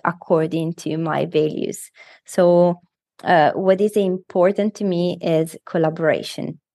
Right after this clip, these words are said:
So I, um, something <laughs> that really sticks with, uh, me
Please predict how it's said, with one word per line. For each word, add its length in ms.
So 480
I, 720
um, 480
something 880
<laughs> 20
that 720
really 220
sticks 360
with, 380
uh, 220
me 440